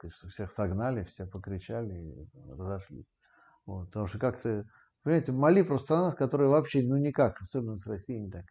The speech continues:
сильно не связана. М, традиционно связана с Францией, но даже не в этом дело, а в том, что, ну, там даже каких-то особенно сильных российских интересов нет. Может быть, я чё-то не знаю по Африке. Вот надо кого-то из африканистов, кто во франкоязычной Африке занимается, спросить.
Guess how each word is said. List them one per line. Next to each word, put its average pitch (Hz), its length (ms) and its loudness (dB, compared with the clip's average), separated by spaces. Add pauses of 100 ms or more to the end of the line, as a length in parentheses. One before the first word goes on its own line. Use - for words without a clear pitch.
сильно 98 220 -6
не 110 160 -6
связана. 85 500 -8 (720)
М, 90 220 -8
традиционно 107 680 0
связана 110 340 -2
с - 60 -10
Францией, 170 480 2
но 123 140 0
даже 117 340 2
не 120 140 -2
в 127 40 2
этом 120 300 0
дело, 98 280 0
а 85 40 -6
в - 40 -20
том, 92 160 -8
что, - 220 -12
ну, 95 220 -6
там 92 180 -8
даже 95 280 -4 (380)
каких-то 110 280 -4
особенно 110 340 0
сильных 107 380 0
российских 110 460 -4
интересов 117 540 -2
нет. - 160 -14 (1500)
Может 156 260 10
быть, 127 80 6
я 135 100 8
чё-то 131 240 4
не 131 80 6
знаю 110 280 2
по 104 140 0
Африке. 87 320 -6
Вот 87 140 -8
надо 107 180 -6
кого-то 101 300 -6
из 90 100 -8
африканистов, 110 760 -8
кто 95 200 -8 (340)
во 107 80 -4
франкоязычной 107 640 0
Африке 90 320 -8
занимается, 98 560 -6
спросить. - 400 -12